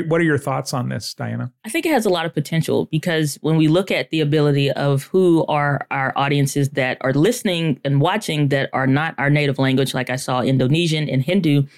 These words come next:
Speaker 2: is one of my top viewers that are outside of, you know, U S A and Canada, obviously. But I'm like, okay, if I'm thinking about something that is a cultural difference or it's something that's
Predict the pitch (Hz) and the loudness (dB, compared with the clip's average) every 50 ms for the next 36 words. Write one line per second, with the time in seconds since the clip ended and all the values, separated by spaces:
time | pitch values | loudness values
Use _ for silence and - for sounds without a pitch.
0 | _ _ - 139 139 147 151 143 135 143 135 127 127 - - 151 131 123 131 - | _ _ -6 -4 -2 0 0 2 2 2 2 0 -2 -4 -6 -4 -4 -4 -2 0
1 | 170 220 247 196 156 147 139 139 143 - 135 123 - - - - - 139 139 - | 2 4 4 4 4 4 2 0 0 -2 -4 -4 -4 -6 -4 -2 -2 -4 -4 -2
2 | 151 139 131 131 135 135 - - 135 135 131 127 - - 120 139 143 131 127 - | -4 -2 0 0 0 -2 0 0 0 2 2 0 0 0 2 2 2 2 0 -2
3 | - 202 214 180 160 160 - _ _ _ - 127 143 135 - 180 196 190 165 127 | -2 -2 0 0 -2 -4 -8 _ _ _ -4 -4 -4 -2 -2 -2 -2 -2 -4 -4
4 | 90 127 131 139 139 - 139 135 127 - - 175 170 160 - - _ _ _ _ | -4 -2 -2 -4 0 2 0 0 0 0 -2 -2 -2 -2 -4 -6 _ _ _ _
5 | _ _ _ _ _ _ _ _ _ _ 170 175 175 170 170 165 147 - 175 165 | _ _ _ _ _ _ _ _ _ _ -2 0 0 0 0 -2 -2 0 0 0
6 | 160 - - 156 156 - - - 175 170 160 - 202 240 277 262 214 190 175 175 | 0 0 0 -2 -4 -4 -8 -4 -2 -2 0 0 2 2 4 2 2 2 2 0
7 | 160 - - - - - - 185 180 180 170 170 160 147 143 - - 156 151 151 | -2 -2 -4 -8 -10 -6 -4 -4 -2 -2 -2 -2 -2 -2 -2 -2 0 2 2 4
8 | 151 143 139 - - - - - - _ _ _ - - - - 220 220 226 - | 2 2 0 -6 -14 -20 -20 -20 -20 _ _ _ -12 -10 -4 -2 -2 -2 0 0
9 | 226 202 185 156 151 147 135 - 160 156 - - - - - - _ _ _ - | 2 2 2 4 2 2 0 0 -2 -4 -2 -4 -8 -10 -12 -14 _ _ _ 0
10 | 160 160 165 160 156 151 147 - - - 160 147 - - 175 165 - 170 165 151 | 2 4 4 4 4 4 2 0 0 -2 -2 -2 -2 -4 -4 -2 -2 0 0 0
11 | 139 139 - - - | 0 -2 -4 -6 -12